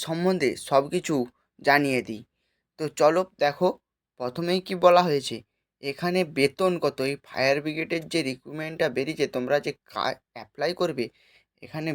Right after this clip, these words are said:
বেতন কত। এখানে কি বলা হয়েছে দেখো, এখানে নিযুক্ত প্রার্থীদের বেতন থাকবে প্রতি মাসে পঁচিশ হাজার দুশো টাকা করে। তো বন্ধুরা, একটা হাই পরিমাণের বেতন রয়েছে এখানে। তো চলো তারপরে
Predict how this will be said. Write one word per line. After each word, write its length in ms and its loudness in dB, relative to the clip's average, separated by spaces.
বেতন 280 4
কত। 140 -2
এখানে 280 -4
কি 140 -4
বলা 140 4
হয়েছে 220 -2
দেখো, 140 -4
এখানে 280 -6
নিযুক্ত 380 -6
প্রার্থীদের 580 -2
বেতন 360 -4
থাকবে 220 2
প্রতি 340 -8
মাসে 240 -6
পঁচিশ 320 -8
হাজার 220 6
দুশো 200 -2
টাকা 240 2
করে। 180 -6
তো 100 0
বন্ধুরা, 460 -2
একটা 240 -8
হাই 140 2
পরিমাণের 500 2
বেতন 240 4
রয়েছে 280 0
এখানে। 240 -2
তো 60 -4
চলো 200 4
তারপরে 340 0